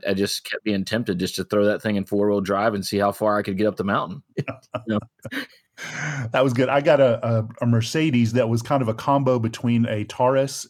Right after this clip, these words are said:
Speaker 2: and a Corolla, and it was, it was not that great. <laughs> I
Speaker 1: Yeah.
Speaker 2: will say that. <laughs> Now, hey, lest, lest we lead our listeners to think that we're just blowing C P and North American Mission Board money on those things, I just wanna, we need to clarify that you and I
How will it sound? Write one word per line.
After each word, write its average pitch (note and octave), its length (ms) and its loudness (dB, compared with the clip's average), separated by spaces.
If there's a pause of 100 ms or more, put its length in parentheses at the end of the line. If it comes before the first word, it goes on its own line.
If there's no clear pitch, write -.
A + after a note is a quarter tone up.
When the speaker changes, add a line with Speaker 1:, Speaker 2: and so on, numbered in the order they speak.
Speaker 2:
and A#2 160 0
a G#2+ 160 0
Corolla, G#2+ 640 -6 (160)
and G#2+ 160 -6
it G2+ 100 -10
was, G2 240 -8 (140)
it B2 60 -2
was G#2+ 140 2
not G#2+ 280 2
that G2 160 -2
great. G2 360 -4 (180)
<laughs> - 180 -8
I C#3 80 2
Speaker 1:
Yeah. B2 120 -2
Speaker 2:
will E3 140 0
say A2+ 220 0
that. C#3+ 1120 -4
<laughs> - 60 -20 (680)
Now, F3 220 4 (260)
hey, E3 160 2
lest, C#3+ 320 4
lest F3 240 2
we D3 400 0
lead C3 320 -2
our A#2 460 2
listeners C3 400 -2
to B2 100 -2
think A#2+ 220 -2
that A2+ 120 -4
we're C3 120 0
just A#2+ 200 -4
blowing A#2+ 640 4
C C#3 240 -4
P C3 280 -2
and A#2 120 2
North A#2+ 200 2
American A2+ 300 -2
Mission A#2+ 220 -2
Board G#2 180 -4
money G#2+ 320 -2
on A2 200 -2
those G#2+ 200 -4
things, G2+ 360 -6
I A2 100 -4
just A#2+ 200 -6
wanna, A#2 360 2
we B2+ 160 -4
need C#3 160 -2
to A#2 60 -2
clarify A#2 500 -2
that G2 160 -10
you C3 160 -2
and A#2+ 100 2
I A2+ 280 0